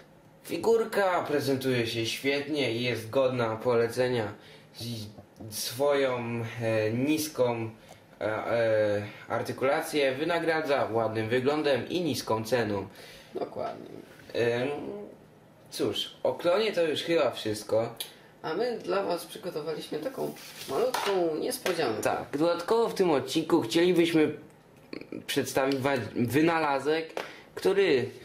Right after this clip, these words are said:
Speaker 1: zwie się Fighter Pods. Są to takie kulki, w których mamy takie maciupkie figurki z tych,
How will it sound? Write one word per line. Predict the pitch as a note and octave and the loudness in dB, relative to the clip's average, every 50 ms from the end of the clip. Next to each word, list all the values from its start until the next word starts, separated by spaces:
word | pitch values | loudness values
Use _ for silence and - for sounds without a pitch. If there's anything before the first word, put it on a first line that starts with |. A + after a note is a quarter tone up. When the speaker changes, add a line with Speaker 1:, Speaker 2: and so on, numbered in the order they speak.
| - - - - | -16 -16 -12 -8
Speaker 1:
zwie | A#2+ B2 C3 D3+ E3 D#3+ | -6 -2 0 0 2 2
się | D#3 D3+ C3+ B2 | 2 2 2 2
Fighter | - D3 D3+ D3+ D3 - C3 A#2 A2+ | 2 0 0 0 2 2 0 0 2
Pods. | - G#2 F2 - - - - - - - - - - - | 0 0 0 0 -4 -8 -14 -14 -18 -20 -20 -20 -16 -8
Są | - - F#2 - | -4 -2 -2 0
to | - A#3 | 0 -2
takie | - G3 - F3+ E3+ | -2 0 0 0 0
kulki, | - - E3 D#3 C3+ A#2+ - B2+ B2+ C3 C3+ C3+ - - - - - - - - - - | 0 0 2 2 2 2 2 2 2 2 2 0 -6 -14 -20 -20 -20 -20 -20 -20 -20 -20
w | - - | -16 -4
których | - D#3 D#3+ E3+ D#3+ C#3 | -2 0 2 2 2 2
mamy | D#3 D3+ D3 C#3+ C#3+ C#3+ C3+ B2+ B2+ C3 - - - - - - - - - - - - - - - - - - - - - | 2 2 4 2 2 2 0 -2 -6 -10 -14 -10 -6 -6 -6 -6 -6 -8 -10 -12 -14 -20 -20 -20 -20 -20 -20 -20 -20 -18 -10
takie | - A2 A2+ A2+ - B2 A#2+ A2+ A2+ - - - - - | -6 -6 -6 -2 0 0 0 0 -2 -6 -14 -16 -14 -4
maciupkie | - B2+ D3+ D3+ - C#3+ B2 G2 G2 - A#2 A2+ G#2+ G#2 G#2+ - - - | -2 -2 -2 0 2 0 0 0 0 2 2 2 2 2 -4 -8 -16 -4
figurki | - C3+ C#3+ C3+ C#3 C3+ B2+ C3 - - F#2+ F2 - - - - - - - - - - - - - - - - - - - - - - | -2 0 2 4 4 4 4 2 0 -2 -6 -6 -6 -14 -20 -20 -20 -20 -20 -18 -16 -16 -16 -18 -16 -18 -20 -20 -20 -20 -20 -18 -12 -8
z | - - - - - | -8 -6 -6 -8 -2
tych, | - C#3+ B2+ A2 G#2 - - - | 2 4 4 4 2 0 -6 -12